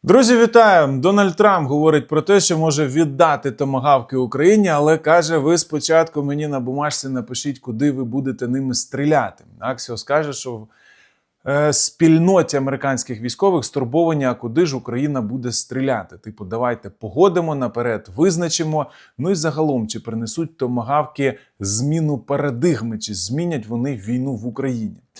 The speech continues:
Е, європейські дипломати готові обмежити, е, пересування російських шпигунів, які маскуються під послів і дипломатів, але тут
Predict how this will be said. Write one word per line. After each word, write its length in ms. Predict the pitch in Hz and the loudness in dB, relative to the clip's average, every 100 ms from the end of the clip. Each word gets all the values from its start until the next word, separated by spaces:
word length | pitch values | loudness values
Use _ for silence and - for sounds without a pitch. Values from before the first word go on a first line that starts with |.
| - - - | -20 -20 -6
Е, 480 | 123 139 143 139 143 | 2 6 6 6 6
європейські 680 | 120 170 202 208 208 - 151 | 4 4 4 8 6 6 -2
дипломати 640 | 143 147 156 151 127 123 | -4 -4 -2 0 0 -2
готові 440 | 104 156 165 127 | -4 -2 0 0
обмежити, 600 | 127 117 127 110 113 113 101 113 | -2 -2 -4 -4 -8 -10 -10 -10
е, 140 | 113 110 | -10 -8
пересування 920 | - 143 139 - 131 139 120 120 117 | -2 0 0 -4 0 0 0 -2 -4
російських 520 | 117 - 127 - 113 | -6 -6 -6 -6 -6
шпигунів, 600 | - - 139 127 139 131 | -6 -4 -4 -2 -4 -4
які 220 | 117 - | -6 -6
маскуються 760 | 120 117 - - 120 110 110 113 | -6 -4 -8 -6 -6 -4 -6 -8
під 500 | 98 - 110 104 98 _ - _ _ | -8 -8 -6 -4 -8 _ -20 _ _
послів 640 | 135 143 - 139 135 - | -2 0 0 -2 -4 -4
і 40 | 120 | -8
дипломатів, 920 | 107 117 139 147 190 240 220 226 214 | -6 -4 -2 -2 2 2 2 2 6
але 480 | 185 156 156 190 202 | 6 6 4 6 4
тут 440 | 156 156 185 - | 0 -4 -4 -6